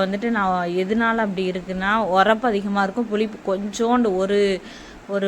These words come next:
புளியமுத்து அளவுக்கு நான் புளிப்பு வச்சாலும் எனக்கு, என் கைக்கு வந்துட்டு புளிப்பா இருக்கு. ஏன்னா நான் பச்சை பாம்பு இருக்கு பார்த்தீங்களா, அதை வந்துட்டு நான் சின்ன வயசுல அந்த வாழை தடவி விட்டா டேஸ்ட்டாக இருக்கும்னு சொல்லுவாங்க பார்த்தீங்களா, அது நான் செஞ்ச மக்களே. ஆனா அது செஞ்சதுக்கப்புறம் தான் என் கையில உள்ள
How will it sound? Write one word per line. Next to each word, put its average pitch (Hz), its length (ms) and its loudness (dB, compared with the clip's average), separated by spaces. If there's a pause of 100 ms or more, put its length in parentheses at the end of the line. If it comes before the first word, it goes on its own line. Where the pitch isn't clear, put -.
(120)
புளியமுத்து 247 560 4
அளவுக்கு 240 300 2
நான் 214 140 -4
புளிப்பு 214 340 -2
வச்சாலும் 208 380 -2
எனக்கு, 180 280 -4
என் 190 160 -6
கைக்கு 202 260 -2
வந்துட்டு 202 240 -6
புளிப்பா 185 340 -4
இருக்கு. 180 220 -6 (140)
ஏன்னா 226 200 -2
நான் 220 200 -4
பச்சை 196 300 -4 (100)
பாம்பு 190 240 0
இருக்கு 175 180 -6
பார்த்தீங்களா, 170 420 -6 (680)
அதை 196 220 2
வந்துட்டு 202 260 -2 (100)
நான் 175 560 -2
சின்ன 220 280 -2
வயசுல 202 400 -2 (540)
அந்த 185 120 -6 (100)
வாழை 208 280 4 (100)
தடவி 208 240 0
விட்டா 208 180 -4 (140)
டேஸ்ட்டாக 208 380 -2
இருக்கும்னு 185 280 -6
சொல்லுவாங்க 170 320 -6
பார்த்தீங்களா, 175 460 -6
அது 175 160 -10
நான் 180 180 -8
செஞ்ச 190 380 -4
மக்களே. 180 400 -4
ஆனா 190 160 -2 (500)
அது 175 100 -4 (120)
செஞ்சதுக்கப்புறம் 208 640 -2
தான் 247 140 2
என் 202 120 -2
கையில 185 340 0
உள்ள 202 120 -2